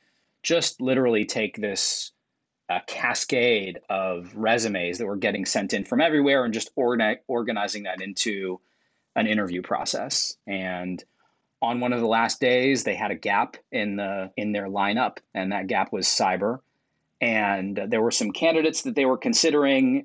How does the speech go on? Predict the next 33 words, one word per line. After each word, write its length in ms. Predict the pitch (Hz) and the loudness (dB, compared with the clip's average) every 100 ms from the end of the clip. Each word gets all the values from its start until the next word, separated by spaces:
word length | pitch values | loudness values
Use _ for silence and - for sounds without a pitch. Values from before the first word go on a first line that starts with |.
| - | -4
and, 680 | 107 104 101 101 98 98 101 | -6 -2 -2 0 0 -2 -2
uh, 120 | 104 95 | -2 0
and 140 | 95 | -2
General 240 | 113 113 | 0 0
Flynn 260 | 110 120 113 | 0 2 2
appro-, 380 | 104 - 120 123 127 | 0 0 0 0 -4
approached 400 | - 127 113 165 | 0 0 0 0
me, 120 | 160 | 2
and 80 | 117 | 2
he 60 | |
was 140 | 117 110 | 0 0
like, 160 | 98 | 0
"Look, 160 | 107 104 | -2 0
of 80 | 104 | -2
all 100 | 107 | -2
the 80 | |
people 280 | - 123 113 | -2 0 0
that 100 | 104 | -2
we 140 | 98 98 | -4 0
have, 460 | 120 117 104 98 - - _ _ _ | 2 2 0 -4 -12 -20 _ _ _
there's 220 | 113 107 | 0 2
someone 220 | - 131 113 | 2 2 0
who's 160 | 92 | 0
not 220 | 117 180 | 2 2
on 140 | 147 113 | 2 0
the 60 | |
list 320 | 107 110 107 - | -2 -2 -2 -2
who 60 | |
we 80 | 113 | -4
think 180 | 120 104 | -2 -6
is 120 | 98 | -4
better 200 | 123 135 | 0 0
qualified 760 | 131 117 107 98 113 104 104 | 0 0 0 -2 0 2 0